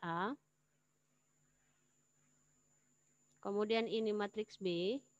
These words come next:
Dua buah matriks ini bisa ditambahkan ataupun dikurangkan atau dijumlahkan ataupun dikurangkan. Kedua matriks ini harus sama ordernya. Jadi order adalah jumlah baris dikali jumlah kolom. Kalau kita ambil jumlah matriksnya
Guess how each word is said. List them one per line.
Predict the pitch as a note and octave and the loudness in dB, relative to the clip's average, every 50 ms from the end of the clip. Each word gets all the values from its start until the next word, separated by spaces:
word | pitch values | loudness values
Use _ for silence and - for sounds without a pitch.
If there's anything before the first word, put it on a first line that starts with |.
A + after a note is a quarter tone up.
| _ _ _ _ _ _ _ _ _ _ _ _ _ _ _ _ _ _ _ _ _ _ _ _ _ _ _ _ _ - | _ _ _ _ _ _ _ _ _ _ _ _ _ _ _ _ _ _ _ _ _ _ _ _ _ _ _ _ _ -8
Dua | - A3+ B3+ D4 E4+ | -2 4 6 6 6
buah | D#4 C#4 C#4 C4+ C#4 | 8 8 6 8 8
matriks | C4+ C4 B3 B3 A#3 A#3 A#3+ - - | 6 4 2 2 0 -2 -2 0 -2
ini | A#3 B3 C4+ | -2 0 0
bisa | C#4 B3 A#3+ - A#3+ | 0 -2 -2 -2 -2
ditambahkan | A#3 A3+ A#3 - G#3+ G#3 A3 A3+ B3+ C4+ - B3+ A#3 G#3+ A3 | -2 -2 -2 0 0 0 2 2 2 2 2 -2 -2 -2 -4
ataupun | G#3 - - G3+ - G#3+ G#3 G3+ | -4 -4 -8 -8 -4 -4 -4 -4
dikurangkan | G3 - - G3+ A3+ B3+ C4 B3+ A#3 | -4 -4 -4 -6 -4 -4 -2 -2 -2
atau | - G#3 G3 G#3+ G3+ | -2 -4 -4 -2 -2
dijumlahkan | G3 G3 F3 F#3 F#3+ G3+ G#3 A3 A#3+ - A#3+ G#3+ - | -2 -2 -2 -2 -2 0 0 -2 0 0 -2 -4 -2
ataupun | E3+ F#3 - - F3+ - F#3 F#3 | -4 -6 -6 -8 -8 -6 -4 -4
dikurangkan. | F3+ F3+ - E3+ D#3+ D#3 D3+ - - - E3 F#3+ A3+ C4 D4+ - - - - _ - | -4 -4 -6 -6 -4 -4 -4 -6 -2 0 2 4 4 4 2 -2 -6 -20 -16 _ -2
Kedua | - A3+ A#3 C4+ | 0 2 4 6
matriks | D4 D4 C4+ B3+ B3 - B3 G3+ | 6 6 6 4 2 0 -2 0
ini | G3+ A#3 C4+ C#4+ | 2 2 2 4
harus | B3+ A#3 A3+ A3+ A3+ - | 4 2 2 0 0 0
sama | A#3+ A#3 A#3+ A3+ G#3 F#3+ F3 F3 F#3 F3+ _ _ _ _ _ _ _ _ - | 0 2 2 4 4 2 2 0 -4 -6 _ _ _ _ _ _ _ _ 8
ordernya. | A#3+ A#3+ A#3 G#3+ G3 G3+ A3+ A3+ A3 G#3+ G3+ F3+ E3 E3 D#3+ - | 8 8 8 6 4 6 6 6 8 6 4 2 2 -2 -4 -6
Jadi | F#3 F3 F3+ A#3 - | -6 -4 -2 2 6
order | - B3 A#3+ A3 A#3+ A3+ F#3 F#3+ | 6 6 6 6 6 6 6 6
adalah | F#3+ F#3 F3+ G#3 B3 B3 | 4 4 4 4 4 4
jumlah | G#3 A3 G#3+ G#3 G3 G3 G3 | 4 2 2 4 4 2 2
baris | F#3 F#3 G3 A3+ A3 - | 2 2 2 0 0 -4
dikali | G#3+ G3 - F#3 F#3 F#3 F3 | -10 -6 -4 -4 -4 -4 -4
jumlah | - F#3 F#3+ F3+ F3 F3 | -4 -4 -4 -2 -4 -6
kolom. | - F3 F3 F3 E3+ E3 E3 D#3+ D#3+ _ _ _ _ _ _ _ - - | -6 -6 -4 -2 -2 -2 -4 -6 -8 _ _ _ _ _ _ _ -6 -4
Kalau | G3+ G#3 G3 | -4 -2 -2
kita | G#3+ G3+ - G#3+ F#3+ F#3+ | -4 -2 0 2 2 2
ambil | F#3+ F#3 F#3 G3 A#3 C4 C4 | 2 0 0 2 2 0 2
jumlah | A3 A3+ A3+ A3+ G#3+ G3+ G#3+ G#3 | 2 0 -2 0 2 2 2 2
matriksnya | G#3 G3+ G3 - - - - - - - - G#3+ A3+ C4 C#4+ D4+ D#4+ E4+ | 2 0 0 -2 -4 -12 -12 -12 -12 -4 0 2 6 6 8 6 6 4